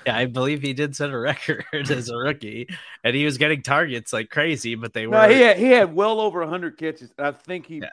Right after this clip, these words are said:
Speaker 2: barely had a thousand yards.
Speaker 1: He would, he, he would literally have games where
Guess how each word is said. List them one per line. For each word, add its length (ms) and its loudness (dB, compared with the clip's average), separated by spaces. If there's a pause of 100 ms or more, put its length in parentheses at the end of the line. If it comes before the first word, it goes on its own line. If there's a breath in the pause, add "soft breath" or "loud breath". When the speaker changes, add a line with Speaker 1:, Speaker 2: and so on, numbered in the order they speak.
(100)
Speaker 2:
barely 360 -2
had 180 -2
a 40 -6
thousand 460 -6
yards. 340 -14
Speaker 1:
He 240 -2
would, 340 -2 (180)
he, 300 -2
he 180 -6
would 120 -6
literally 460 -2
have 280 -4
games 640 -6
where 480 -4